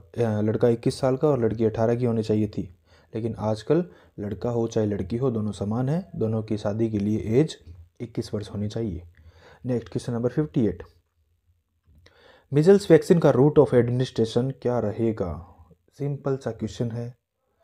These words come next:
यदि आप नर्सिंग के विद्यार्थी हो तो आपको ये क्वेश्चन आने चाहिए, इंपॉर्टेंट है। मीजल्स वैक्सीन का route of administration क्या रहेगा?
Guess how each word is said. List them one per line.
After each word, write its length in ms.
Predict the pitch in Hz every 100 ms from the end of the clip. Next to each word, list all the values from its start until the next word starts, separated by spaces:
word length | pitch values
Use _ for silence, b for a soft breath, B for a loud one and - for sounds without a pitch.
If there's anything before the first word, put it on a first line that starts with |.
| _ _ _
यदि 220 | 117 120 127
आप 160 | 127
नर्सिंग 340 | 123 123 - 139
के 100 | 127
विद्यार्थी 420 | 117 120 127 120
हो 120 | 135
तो 120 | 160 143
आपको 380 | 123 - 117 110
ये 160 | 117
क्वेश्चन 320 | 117 117 120
आने 220 | 113 110 117
चाहिए, 360 | - 98 117
इंपॉर्टेंट 500 | 135 120 117 127 113
है। 140 | 139 151 _ _ _ _ _ _ _ _ _ _ _ _ b b b b b b b b -
मीजल्स 440 | 127 123 151 -
वैक्सीन 340 | 123 120 139 127
का 140 | 120
route 280 | 117 123 123
of 160 | 113 113
administration 640 | 113 117 113 113 110 117
क्या 120 | 117
रहेगा? 400 | 117 107 104 135